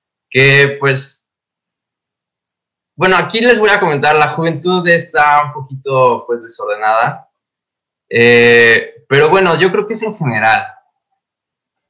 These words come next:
Eh, hay mucha enfermedad social, pero no sé, el trasfondo puede ser que hayan tenido muchas, muchos problemas, exactamente como,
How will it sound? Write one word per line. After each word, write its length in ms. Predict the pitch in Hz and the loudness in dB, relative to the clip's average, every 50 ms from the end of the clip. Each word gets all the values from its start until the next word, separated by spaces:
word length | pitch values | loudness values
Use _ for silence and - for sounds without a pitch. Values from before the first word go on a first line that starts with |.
| _ _ _ _ - | _ _ _ _ -6
Eh, 760 | 131 135 135 135 135 135 131 127 127 127 123 - - _ _ _ - - - - _ _ _ _ _ _ _ _ _ _ _ _ _ - | -2 0 2 2 2 4 4 4 4 4 2 0 -4 _ _ _ -20 -20 -20 -20 _ _ _ _ _ _ _ _ _ _ _ _ _ -4
hay 380 | - 160 196 208 214 220 220 214 | 0 2 4 4 4 4 4 2
mucha 680 | 208 202 196 185 - 185 196 190 185 185 180 175 160 - | 2 2 0 0 0 0 2 4 4 4 4 2 0 0
enfermedad 840 | 123 127 123 120 - - 131 127 131 135 131 131 135 139 143 143 143 | -2 -6 -6 -6 -4 -2 0 0 0 0 0 0 0 0 0 -2 -2
social, 800 | 165 160 139 - - 135 139 135 139 139 139 131 - - _ _ _ | -6 -6 -6 -6 -4 0 0 2 2 0 -2 -4 -6 -10 _ _ _
pero 680 | - 139 143 143 143 147 147 143 147 143 127 - - - | 2 2 4 4 4 4 4 4 4 2 0 -2 -6 -10
no 240 | - 160 170 185 196 | -8 -4 -2 -2 -2
sé, 760 | - - - - - - 165 160 165 170 170 - - - _ - | -4 -6 -12 -14 -8 -4 -4 -2 -2 -2 -2 -4 -4 -8 _ -2
el 360 | 139 143 143 139 139 131 135 | 0 2 2 2 0 -4 -4
trasfondo 960 | 143 139 139 139 135 - - - 151 156 160 160 147 143 135 139 135 - - | -4 -2 -2 -2 -4 -8 -10 -10 -8 -6 -6 -4 -2 -2 -2 -2 -4 -6 -2
puede 280 | 143 147 143 143 156 147 | -2 0 2 2 0 -2
ser 360 | - - 147 143 139 139 - | -2 -2 -2 -2 -2 -2 -4
que 520 | 143 147 147 143 135 123 110 101 - _ _ - _ _ _ _ _ _ _ _ _ _ _ _ _ _ - | 0 2 2 4 4 2 0 -2 -8 _ _ -20 _ _ _ _ _ _ _ _ _ _ _ _ _ _ -4
hayan 300 | - 151 170 185 190 180 | -2 0 2 2 0 -2
tenido 360 | 185 147 135 135 135 143 143 143 | -2 -4 -2 0 2 2 0 0
muchas, 500 | 139 139 139 - 143 139 - - _ _ | 0 -4 -6 -6 -8 -8 -10 -12 _ _
muchos 300 | - 120 131 131 139 131 - | -10 -10 -8 -8 -8 -10 -6
problemas, 520 | 104 104 107 110 110 117 123 123 120 - - | -4 -2 -2 -2 0 -2 -2 -4 -6 -8 -12
exactamente 880 | 120 120 - - 120 - - 127 123 120 117 117 135 131 127 131 _ _ - _ _ - | -14 -14 -12 -10 -10 -10 -10 -8 -10 -10 -8 -6 -4 -4 -4 -6 _ _ -20 _ _ -12
como, 680 | - 104 107 107 107 107 107 104 104 98 - _ _ | -12 -10 -6 -4 -4 -2 -2 -4 -4 -6 -8 _ _